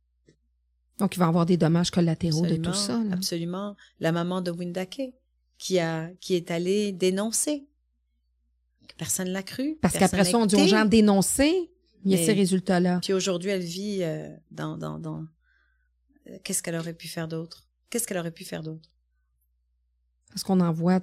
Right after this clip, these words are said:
Speaker 1: de plus en plus, justement, là, des gens
Speaker 2: Oui.
Speaker 1: qui se font justice eux-mêmes, des parents qui se font justice eux-mêmes ou qui, avec la violence, euh, et tout ça. Puis si en tant que société, on ac-, on peut pas accepter la dénonciation, parce que
Speaker 2: Oui.
Speaker 1: ça aussi, ça dérange la dénonciation.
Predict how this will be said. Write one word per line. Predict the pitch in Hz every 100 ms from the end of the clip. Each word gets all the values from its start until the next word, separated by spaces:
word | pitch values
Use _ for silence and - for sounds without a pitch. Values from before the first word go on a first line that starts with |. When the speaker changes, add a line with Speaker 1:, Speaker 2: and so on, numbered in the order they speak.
| -
Speaker 1:
de | 185
plus | 170 185 180
en | 165
plus, | - 247 247
justement, | - 185 170 175
là, | 175
des | 160 170
gens | 175
Speaker 2:
Oui. | 175
Speaker 1:
qui | 170
se | -
font | 180
justice | 170 165 - 180 -
eux-mêmes, | 160 160 165
des | 170
parents | 160 170 170 175
qui | -
se | -
font | 180
justice | 175 - 170 -
eux-mêmes | 165 156 165 165
ou | -
qui, | 180 - - - - - -
avec | - 165 160 -
la |
violence, | 160 165 151 165 175 - 175
euh, | 160 151 - -
et | 165
tout | -
ça. | - - 233
Puis | 214
si | - 190
en | 175
tant | 196
que | 185
société, | 185 - 175 - 220
on | 190
ac-, | 170 170 214
on | 190
peut | 175
pas | 196 -
accepter | 202 - 180 -
la | 202 170
dénonciation, | 190 185 165 - 160 151 - 330 - _ - -
parce | 180 -
que |
Speaker 2:
Oui. | 180
Speaker 1:
ça | 151
aussi, | 180 - 311
ça | - 214
dérange | 190 185 208 185
la | 170
dénonciation. | 180 170 165 - 175 - 185